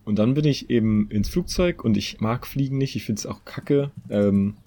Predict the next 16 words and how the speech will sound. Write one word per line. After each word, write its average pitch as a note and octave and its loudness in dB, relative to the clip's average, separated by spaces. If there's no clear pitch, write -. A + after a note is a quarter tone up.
auch - -8
macht - -6
es F3 -4
nicht. F3+ 0
<laughs> - 0
Richtig - -2
schlecht. - -4
Nee, A2 4
ich G#2+ 0
find's, - -4
ich - -10
mag, F#2+ 0
weiß F#2+ 2
nicht, F#2+ -6
find - -6
ich - -12